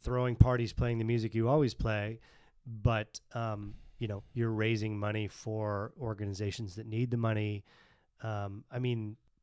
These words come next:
there's politics in everything we do, and certainly you can talk about the emancipatory politics of, of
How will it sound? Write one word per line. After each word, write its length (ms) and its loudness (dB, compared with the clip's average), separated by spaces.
there's 160 -4
politics 540 4
in 80 -2
everything 300 -4
we 100 -4
do, 260 2
and 100 -4
certainly 540 -4
you 100 -4
can 120 -4
talk 200 -8
about 200 -10
the 100 -10
emancipatory 680 -6
politics 540 -4
of, 220 -8
of 240 -10